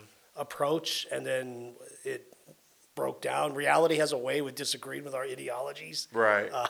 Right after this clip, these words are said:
Speaker 1: <laughs> and so, 'cause there's
Speaker 2: Well,
Speaker 1: always
Speaker 2: spe-,
Speaker 1: new information coming,
Speaker 2: well, I was
Speaker 1: yeah.
Speaker 2: gonna say, especially ones we got as children, right? Because they're usually just passed along.
Speaker 1: Yeah, <laughs>
Speaker 2: Yeah.
Speaker 1: exactly. And so, but he still, you know, so he rejected all that,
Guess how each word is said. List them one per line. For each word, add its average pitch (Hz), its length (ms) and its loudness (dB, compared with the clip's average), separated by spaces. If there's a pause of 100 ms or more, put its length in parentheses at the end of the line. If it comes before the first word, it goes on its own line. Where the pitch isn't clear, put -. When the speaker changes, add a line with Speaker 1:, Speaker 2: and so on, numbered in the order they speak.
Speaker 1:
<laughs> - 120 -14
and - 100 -6
so, - 200 -2
'cause - 760 -8
there's 151 100 -2
Speaker 2:
Well, 165 60 10
Speaker 1:
always 175 160 12
Speaker 2:
spe-, 196 60 6
Speaker 1:
new 185 120 10
information 175 640 10
coming, 135 420 2
Speaker 2:
well, 139 80 6
I 143 40 10
was 143 60 6
Speaker 1:
yeah. - 60 2
Speaker 2:
gonna 151 80 2
say, 165 140 8
especially 180 360 0
ones 143 260 0
we 123 100 -2
got 120 200 6
as 110 100 -6
children, 113 600 -2
right? 117 360 2
Because 110 300 -8
they're 107 140 -10
usually 110 340 -8
just 104 220 -12
passed 110 340 -2
along. 110 220 4
Speaker 1:
Yeah, 151 340 6
<laughs> - 0 -
Speaker 2:
Yeah. 160 100 -6 (280)
Speaker 1:
exactly. 113 680 -4 (640)
And 151 220 -2
so, 151 540 4 (240)
but 165 100 2
he 160 80 2
still, 160 560 8
you 156 100 -4
know, 127 220 -4
so 151 160 0
he 139 320 -4
rejected 170 460 4
all 151 180 6
that, 143 500 2